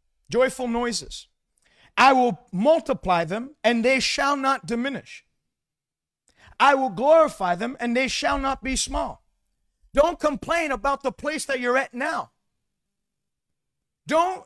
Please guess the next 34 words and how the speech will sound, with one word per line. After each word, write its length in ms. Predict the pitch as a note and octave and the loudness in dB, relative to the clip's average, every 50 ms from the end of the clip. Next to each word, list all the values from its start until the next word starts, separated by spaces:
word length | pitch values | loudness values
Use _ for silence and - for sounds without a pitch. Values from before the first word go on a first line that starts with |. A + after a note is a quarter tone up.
| _ F#3 | _ -2
get 220 | D#4 E4+ D#4+ - | 0 0 0 0
discouraged 720 | - D4 C#4+ - - - - F4 F4 D#4+ C4 A#3+ G3+ D#3+ G3 | -4 -6 -6 -4 -6 -4 -4 -2 0 2 2 2 0 -2 -6
because 320 | C4+ - D#4 D4+ C#4+ F#3 | -4 0 2 0 2 0
you're 100 | C#4 C#4 | -2 -2
not 220 | C#4 D4 D#4 D4+ | -2 0 2 2
at 80 | C#4+ C4 | 2 2
a, 160 | B3 A#3+ - - | 2 0 0 0
at 160 | C4+ C#4+ - | -2 0 0
the 120 | C#4 B3+ | 0 -2
level 320 | B3+ C4+ D4+ D#4+ C4+ B3+ B3 | 0 0 0 0 0 -2 -4
you 120 | B3+ C4+ | -4 -6
wanna 360 | C4 C4+ D4 D#4 D#4 D#4 C#4+ | -2 0 0 2 2 0 0
be 180 | G3+ C4+ C4 C4 | 0 -2 -2 2
right 260 | B3+ C4+ C4+ B3 - | 2 2 2 2 0
now. 320 | C4 D4 D#4+ E4 - - _ _ _ _ _ _ _ _ _ _ _ _ _ _ _ _ _ _ _ _ _ _ _ _ _ _ _ _ _ _ _ _ _ _ _ _ _ _ _ _ | -2 -2 -2 -2 -4 -6 _ _ _ _ _ _ _ _ _ _ _ _ _ _ _ _ _ _ _ _ _ _ _ _ _ _ _ _ _ _ _ _ _ _ _ _ _ _ _ _
You 80 | A#3+ C#4+ | -2 0
know, 120 | D#4 C#4 | 0 4
everybody 540 | A#3+ D#4+ E4+ E4+ F4+ F4+ E4 E4 D#4+ D#4+ D4+ | 6 6 6 6 4 0 0 0 0 0 -2
wants, 460 | D4 D4 D4+ D4+ C4 - - - - | -4 -4 -6 -6 -6 -8 -12 -6 -2
like, 220 | C4+ C4 - - | -2 -2 0 0
a 240 | B3+ A#3+ A3+ - - _ | 0 0 0 0 -2 _
microwave 720 | F#3 G3 C4+ D4+ D#4 - - D4 D4 C#4+ C#4+ D4 C4 G#3 | -6 -4 -2 -2 -4 -4 -8 -8 -6 -4 -4 -4 -6 -4
religion 480 | A3 A#3 A#3 A#3+ C4 A#3 - - - C#3 | -4 -4 -4 -4 -6 -8 -10 -12 -12 -8
where 140 | F3+ A3+ | -6 -6
you 80 | A#3 - | -6 -6
can 100 | - A#3+ | -8 -10
just 180 | A3 B3 - - | -10 -10 -10 -8
pop 280 | - B3+ B3+ B3 - | -6 -6 -6 -6 -6
it 100 | B3+ A#3 | -6 -6
in 160 | A#3+ B3+ B3 | -4 -4 -4
and 140 | A3+ G#3+ G#3+ | -6 -8 -8
then 120 | A3 G#3+ A3 | -8 -6 -2
overnight 600 | A#3 B3 A#3 A3+ B3 A#3 A#3 A#3+ A#3+ A#3 - - | -2 0 0 0 -4 -4 -2 -4 -4 -4 -6 -6
success. 580 | - A3 G3+ - - - C4+ A#3+ - - - | -6 -6 -6 -6 -6 -4 -4 -4 -6 -6 -12